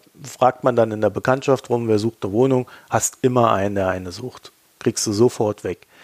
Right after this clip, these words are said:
Dann hast du nämlich auch verlässliche Mieter und so weiter und so fort. Das heißt, über diese öffentlichen Daten, die wir da sehen, ist aus meiner ganz praktischen Erfahrung, aus einer, aus dem Wohnungssuchen, die ich jetzt zweimal hatte hier in Köln,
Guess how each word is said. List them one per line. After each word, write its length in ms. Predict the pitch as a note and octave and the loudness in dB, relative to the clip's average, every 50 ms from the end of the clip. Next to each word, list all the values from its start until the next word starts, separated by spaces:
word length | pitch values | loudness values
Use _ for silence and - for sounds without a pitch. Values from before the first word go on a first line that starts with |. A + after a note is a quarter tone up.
| - - - - | -20 -20 -12 -8
Dann 160 | - A#2 A#2+ | -4 0 0
hast 200 | C#3 E3 - - | 0 0 0 -2
du 40 | D#3 | -4
nämlich 240 | D#3 D3+ C#3+ C3+ D3 | -4 -4 0 2 4
auch 100 | B2+ A#2 | 2 4
verlässliche 560 | - - A2+ A2 G#2+ - - G#2 G2 - G#2+ | 2 2 2 4 2 2 -2 -8 -12 -12 -10
Mieter 520 | G#2 C#3+ F3 F#3 - E3+ D#3 D3+ D3+ D3+ - _ _ _ _ _ _ _ | -8 -8 -8 -4 -2 0 0 0 -2 -4 -8 _ _ _ _ _ _ _
und 160 | - C3 B2+ A#2+ | -4 -4 -2 -2
so 100 | A2+ G#2 | 0 0
weiter 300 | G#2+ G2+ G2+ - G#2 G#2 | 2 0 0 0 -4 -10
und 120 | B2+ G2+ | -10 -14
so 60 | G#2 | -18
fort. 300 | - - - G#2+ - - - - - - - | -18 -14 -12 -14 -14 -14 -16 -20 -20 -8 -4
Das 120 | - B2 | -2 2
heißt, 200 | D3 G3 A3 - | 2 2 2 2
über 160 | F#3+ D#3+ D#3 C#3 | 2 2 2 2
diese 240 | C3+ C3 B2 C#3 - | 0 -2 -4 0 2
öffentlichen 640 | - G#3 G#3+ - - B3 - F#3+ F#3+ - - F3 D3+ | 2 2 2 0 -4 -10 -6 -6 -6 -6 -6 -4 -2
Daten, 440 | - B2 A#2+ B2 C#3 - - A#2+ G#2+ | 0 2 2 2 0 -2 -6 -10 -10
die 120 | G#2+ G#2 | -8 -8
wir 120 | G2+ G2 F#2+ | -6 -6 -6
da 160 | F#2+ F#2+ G2 | -6 -6 -8
sehen, 460 | G2 G2 F#2+ F#2 F#2+ F#2 G#2 A#2+ B2 _ _ _ _ _ _ _ _ - | -10 -12 -12 -12 -12 -14 -16 -18 -20 _ _ _ _ _ _ _ _ -6
ist 200 | - C3 - - | -2 -2 0 0
aus 180 | A2+ A2 - | -2 -2 -4
meiner 240 | - G#2 G2+ F#2+ G2+ | -4 -6 -6 -4 0
ganz 280 | G#2 D3+ G#3 C4 - - | 2 2 2 0 -2 -6
praktischen 560 | - - D3+ D#3 - - - C#3+ - - B2 | -4 -2 -2 -2 -2 -4 -8 -10 -8 -6 -4
Erfahrung, 640 | A#2+ A2+ G#2+ - B2 A#2+ A#2+ B2+ B2 A#2+ A#2+ A#2+ A#2 | -4 -2 0 2 2 4 4 4 2 0 -2 -2 -4
aus 340 | - - G#2 A2 G#2+ - A2 | -4 -4 -2 -2 -4 -4 -6
einer, 80 | G#2 | -8
aus 320 | G#2 - - A2+ A2+ - - | -8 -4 -2 -2 -2 -2 -4
dem 240 | - A2 A2 A2 | -6 -6 -2 0
Wohnungssuchen, 720 | B2 D3+ F#3 F3+ E3 D#3 - - C#3 C3 D3 C#3+ - C3 A#2+ | 2 2 2 2 0 -4 -4 0 2 2 2 0 -2 -6 -6
die 80 | A#2 | -6
ich 120 | A2+ G#2+ - | -4 -2 0
jetzt 340 | A2 G#2 - - - - - | 0 0 0 -2 -6 -6 0
zweimal 440 | - D3 D3 D#3 D3+ B2+ G#2+ G2+ | 2 2 2 2 2 0 -2 -2
hatte 200 | G2 F#2+ - - | -4 -6 -6 -8
hier 180 | G2+ F#2+ G2+ G2 | -6 -4 -4 -6
in 120 | F#2 G2 | -6 -6
Köln, 360 | - - B2+ A#2 B2+ D#3 F3+ | -2 0 2 2 2 0 -2